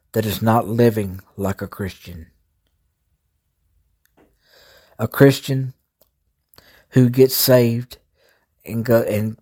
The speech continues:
follows God and reads the Bible, does everything he or she is supposed to for the f-,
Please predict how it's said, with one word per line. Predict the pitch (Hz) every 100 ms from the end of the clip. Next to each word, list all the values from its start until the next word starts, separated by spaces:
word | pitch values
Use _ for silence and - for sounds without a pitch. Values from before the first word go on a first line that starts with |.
| _
follows | - 127 139 135 127
God | 131 127 127
and | 123
reads | 117 131 127
the | 120
Bible, | 120 117 117 113 110 - _ _ _ _
does | 127 120 127 131
everything | 131 131 131 127 127 127 -
he | - 135
or | 127
she | - 131
is | 127
supposed | - 104 123 120 -
to | 123
for | 120 -
the | 104 107
f-, | - -